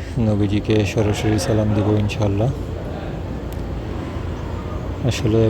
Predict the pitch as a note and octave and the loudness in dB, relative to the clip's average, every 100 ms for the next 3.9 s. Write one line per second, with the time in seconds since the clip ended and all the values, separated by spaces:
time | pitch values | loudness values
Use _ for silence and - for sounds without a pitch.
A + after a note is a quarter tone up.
0 | G2+ A2+ B2+ A#2 A#2 A2+ G#2+ - - - | 4 4 4 2 4 4 4 0 -6 -8
1 | - - - - - - A2 A2 A2 A2+ | -8 -6 -6 -6 -6 0 2 4 4 4
2 | A2 G#2 A2+ G#2+ G#2 A2 - G#2+ A2+ A2+ | 4 4 2 2 2 0 0 0 4 4
3 | C#3+ B2+ - A#2 G#2 G2+ G2+ - | 2 -2 -2 2 4 4 4 0